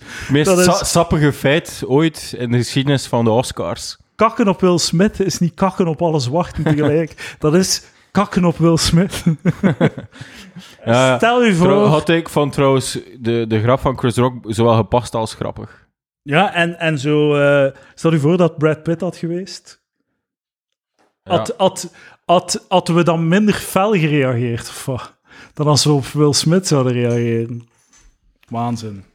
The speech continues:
Speaker 2: Totale waanzin. Veel heel mooie voor-, het is echt een, een soort
Speaker 1: Ja.
Speaker 2: van catalogus. Zo, ehm, misschien ontbreekt
Speaker 1: Is
Speaker 2: het
Speaker 1: wel
Speaker 2: een
Speaker 1: een keer
Speaker 2: beetje aan betoog, en, eh, maar het is wel een goede catalogus. Zo.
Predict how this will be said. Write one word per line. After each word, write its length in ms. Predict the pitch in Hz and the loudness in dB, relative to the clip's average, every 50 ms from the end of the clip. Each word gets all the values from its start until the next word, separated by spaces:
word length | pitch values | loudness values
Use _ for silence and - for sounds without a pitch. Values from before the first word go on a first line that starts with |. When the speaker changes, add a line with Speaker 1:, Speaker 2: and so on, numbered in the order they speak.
| _ _ _ _ _ _ _ _ _ _ _ - - - - - - - - - - _ _ | _ _ _ _ _ _ _ _ _ _ _ -20 -20 -20 -20 -20 -20 -20 -20 -20 -20 _ _
Speaker 2:
Totale 460 | - 196 - - 233 247 254 247 226 214 | -6 -6 -2 0 2 2 2 2 2 2
waanzin. 680 | 226 240 262 269 254 170 151 151 139 123 110 104 - - _ _ _ _ _ _ _ _ _ _ _ - | 2 4 4 2 2 2 2 2 2 0 -2 -4 -8 -14 _ _ _ _ _ _ _ _ _ _ _ -2
Veel 200 | 147 156 156 151 | 2 2 4 4
heel 200 | 143 151 147 139 | 4 4 4 2
mooie 520 | 143 143 139 135 135 135 131 131 127 135 139 | 4 4 4 4 4 4 4 2 2 0 -2
voor-, 240 | 120 120 135 139 139 | -2 -2 0 0 0
het 140 | 139 - | -2 -4
is 140 | 160 - - | -4 -4 -2
echt 280 | 170 180 175 - - - | -2 -2 -2 -4 -2 -2
een, 180 | 180 165 165 - | -2 -2 -2 -2
een 100 | - 156 | -6 -6
soort 220 | - - 170 170 151 | -2 0 0 0 0
Speaker 1:
Ja. 80 | 113 | 0
Speaker 2:
van 320 | - - 165 160 156 151 - - - - - - _ _ | 0 0 0 0 0 -2 -4 -8 -16 -20 -20 -20 _ _
catalogus. 1000 | - 190 170 - 190 175 170 170 170 202 226 202 196 214 196 - - - - - - - - _ | -2 -2 0 2 2 2 4 4 4 4 4 4 2 2 0 0 -4 -6 -6 -10 -16 -20 -18 _
Zo, 280 | - 135 170 170 170 180 170 | 0 2 2 4 4 2 2
ehm, 500 | 175 170 165 160 160 165 160 160 160 165 - - | 0 0 2 2 2 2 2 0 -2 -6 -10 -10
misschien 300 | 180 - - - 196 202 | -12 -8 -6 -4 -4 -4
ontbreekt 340 | 190 170 151 151 175 185 | -4 -4 0 2 2 2
Speaker 1:
Is 60 | 135 127 | 2 2
Speaker 2:
het 80 | 135 147 | 2 2
Speaker 1:
wel 60 | 151 | 2
Speaker 2:
een 60 | 160 | 2
Speaker 1:
een 60 | 180 | 2
keer 120 | 185 180 190 | 2 0 0
Speaker 2:
beetje 300 | - - - 185 180 175 | 0 -4 -4 -6 -4 -4
aan 200 | 160 165 160 147 | -4 -4 -4 -4
betoog, 560 | 147 - - 160 165 180 202 202 208 - 180 | -6 -4 -2 0 2 2 2 0 -2 -8 -12
en, 200 | - 160 156 156 | -8 -6 -4 -2
eh, 80 | 160 156 | -4 -4
maar 100 | 160 156 | -4 -8
het 100 | - - | -8 -6
is 80 | 147 131 | -4 0
wel 200 | 175 185 180 170 | 2 2 4 4
een 60 | 151 | 2
goede 260 | 143 165 175 175 160 | 2 2 2 0 0
catalogus. 760 | - 160 147 - 151 135 127 135 139 147 139 123 135 117 - | 0 -2 -2 -2 -2 -2 -2 -2 -2 -2 -2 -4 -6 -8 -8
Zo. 180 | - 131 120 113 | -8 -8 -6 -4